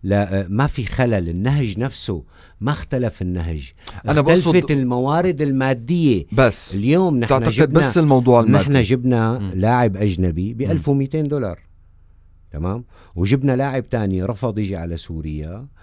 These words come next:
Speaker 1: تمام؟ ورفض يروح على، على إيران، ورفض يروح على الأردن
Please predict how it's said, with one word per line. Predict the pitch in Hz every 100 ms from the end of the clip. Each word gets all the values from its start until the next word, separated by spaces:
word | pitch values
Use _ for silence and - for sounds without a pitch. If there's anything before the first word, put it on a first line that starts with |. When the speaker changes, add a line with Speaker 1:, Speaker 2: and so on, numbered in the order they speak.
| - -
Speaker 1:
تمام؟ | 76 80 95 131 -
ورفض | 85 120 120 101
يروح | 90 90 104 -
على، | 80 82 80 78
على | 82 85
إيران، | 85 92 92 90 90
ورفض | 98 95 113 110 92
يروح | 87 92 73
على | 82
الأردن | 87 98 85 101